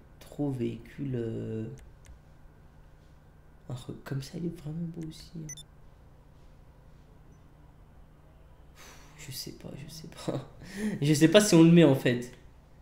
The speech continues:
Parce que honnêtement, c'est stylé, parce qu'on a jamais eu de truc comme ça sur un véhicule.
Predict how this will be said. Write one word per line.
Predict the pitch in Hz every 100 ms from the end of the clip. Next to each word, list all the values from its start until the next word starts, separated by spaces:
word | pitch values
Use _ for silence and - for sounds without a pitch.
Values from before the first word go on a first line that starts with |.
| - - - - - -
Parce | -
que | -
honnêtement, | 147 151 180
c'est | 202 127 127
stylé, | - - 175 196
parce | -
qu'on | 123
a | 120
jamais | 139 139
eu |
de | 135
truc | - -
comme | 123
ça | 123
sur | 131 190 156
un | 120
véhicule. | 117 120 120 160 -